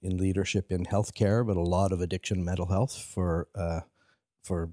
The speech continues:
the same length of time. But, uh, what happened to me a few years ago was, uh, I, I have a fairly, pretty severe case of restless leg syndrome, uh, or Willis-Ekbom disease, it's now called.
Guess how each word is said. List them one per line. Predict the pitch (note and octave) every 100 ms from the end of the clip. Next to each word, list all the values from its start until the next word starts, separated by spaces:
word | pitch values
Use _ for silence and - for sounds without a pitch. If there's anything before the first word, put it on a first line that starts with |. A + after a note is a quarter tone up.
| -
the | E2+
same | - F#2+ F2+
length | F2 F2 -
of | F2
time. | E2+ F2+ A2+ - - - - - _ _ _ _ _ -
But, | G#2 - -
uh, | G#2 G2+ G2 -
what | A#2 A2+ B2
happened | D#3 F#3 D#3+
to | - C3
me | A2+ G#2+
a |
few | - A2
years | G2+ G#2+ B2
ago | A2 E2+ D#2 G#2 F#2+ - _ -
was, | G2+ G2+ -
uh, | G#2 -
I, | G#2 -
I | A2+
have | C3+ E3
a | A#2
fairly, | - B2 G#2 -
pretty | - B2+
severe | - A2 A2 G#2+
case | G#2 G#2+ G2
of | G2 F2
restless | G2 - F#2 -
leg | E2+ F2 -
syndrome, | D2+ D2+ - - - _ - - - - _ -
uh, | G#2 G2
or | G2
Willis-Ekbom | F2+ F2+ G#2+ A2 G2+ - F#2+ - F2 E2+ E2
disease, | E2 E2 D#2 D#2+
it's | D#2 F2
now | D2+
called. | - D#2 - -